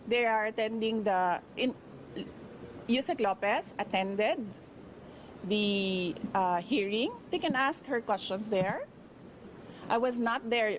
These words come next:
when Yusek Lopez attended the hearing, so I was not there to influence her and, uh, tell her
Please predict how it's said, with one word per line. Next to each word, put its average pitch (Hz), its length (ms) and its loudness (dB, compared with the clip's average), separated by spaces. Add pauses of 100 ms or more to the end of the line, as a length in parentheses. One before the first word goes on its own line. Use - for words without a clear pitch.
when 196 440 0
Yusek 220 380 0
Lopez 202 380 2
attended 196 420 0
the 185 60 2
hearing, 190 440 2 (440)
so 214 240 2
I 190 100 4
was 208 260 0
not 208 320 2
there 190 320 4 (120)
to 185 280 0 (400)
influence 226 920 0 (200)
her 220 240 2 (1500)
and, 202 400 2
uh, 185 260 4 (100)
tell 208 160 2
her 226 280 0